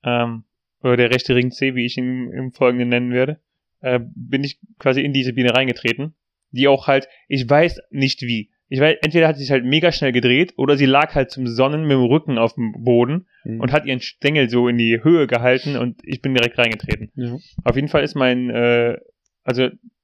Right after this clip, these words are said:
Speaker 1: in den kommenden Tagen war mein, ähm, Ring C rechts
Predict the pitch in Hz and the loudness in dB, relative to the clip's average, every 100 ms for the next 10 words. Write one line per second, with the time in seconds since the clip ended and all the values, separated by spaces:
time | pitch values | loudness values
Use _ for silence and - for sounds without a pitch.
0 | _ 131 123 156 160 143 135 131 156 139 | _ -4 -2 0 -2 -2 2 2 2 2
1 | 131 123 120 - _ _ _ _ - 117 | 2 0 -2 -8 _ _ _ _ -10 -8
2 | 113 117 113 - 123 143 156 - 120 143 | -8 -12 -16 -6 -4 -2 -4 -2 0 0
3 | - 113 151 - - | -4 -4 -4 -6 -18